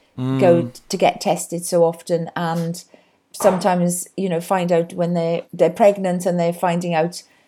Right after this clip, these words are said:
Speaker 2: at that time because they're having to go back and forwards to hospital, and then it's an, an extra, a thing that's discovered. So I think it may be a good thing to, uh, get young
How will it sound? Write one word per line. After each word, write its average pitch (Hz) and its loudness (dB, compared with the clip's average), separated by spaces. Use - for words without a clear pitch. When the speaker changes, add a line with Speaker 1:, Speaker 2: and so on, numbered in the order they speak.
Speaker 2:
at 190 2
that 247 0
time 147 0
because 180 -4
they're 180 2
having 180 -2
to 180 -10
go 170 4
back 170 -2
and 170 -8
forwards 156 -2
to 180 -6
hospital, 175 -4
and 175 0
then 170 0
it's - -4
an, 180 -4
an 175 4
extra, 175 -2
a 175 -8
thing 185 2
that's - 0
discovered. 196 -2
So 190 0
I 190 4
think 220 -4
it - -4
may 190 -2
be 180 0
a 175 -4
good 175 -4
thing 175 -4
to, 170 -6
uh, 151 6
get - 2
young 165 -2